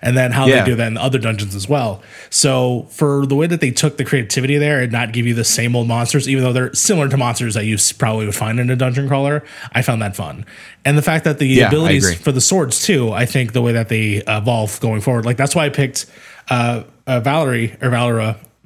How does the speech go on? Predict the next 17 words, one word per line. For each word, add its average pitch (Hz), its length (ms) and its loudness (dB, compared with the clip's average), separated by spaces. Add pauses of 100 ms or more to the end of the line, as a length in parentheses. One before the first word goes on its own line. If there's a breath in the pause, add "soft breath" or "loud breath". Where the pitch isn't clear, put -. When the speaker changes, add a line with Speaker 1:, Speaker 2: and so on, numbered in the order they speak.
(180)
Speaker 1:
I 113 80 0
can 117 100 -2
never 110 140 0
say 110 140 -2
her 107 40 -2
name 107 160 -2
correctly. 110 300 -6
Speaker 2:
I - 200 -6
think 151 120 4
it's 127 80 0
Valeria. 101 420 4
Speaker 1:
Valeria, 139 380 2
I'm 107 80 -2
sorry. 107 260 -2 (240)
Valeria, 139 680 2
Speaker 2:
Yeah. 104 140 2
Speaker 1:
uh, 123 400 0